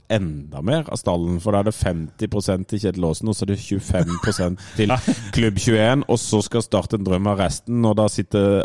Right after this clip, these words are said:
Speaker 1: altså, da ble jeg, da fikk jeg
Speaker 2: Ja,
Speaker 1: helt
Speaker 2: fordi at de
Speaker 1: panikk.
Speaker 2: utregningene dine på Twitter der en periode, de var det ikke, de var
Speaker 1: Nei.
Speaker 2: det ikke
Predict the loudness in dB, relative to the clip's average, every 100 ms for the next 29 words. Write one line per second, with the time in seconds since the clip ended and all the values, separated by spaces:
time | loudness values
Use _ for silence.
0 | 0 -2 2 2 4 4 4 2 2 -2
1 | 0 0 2 2 2 2 0 0 0 0
2 | 2 2 2 2 0 -2 -2 -4 -2 -2
3 | 0 0 0 0 2 0 2 0 0 -2
4 | -4 -4 0 2 2 2 2 0 0 2
5 | 4 4 2 0 2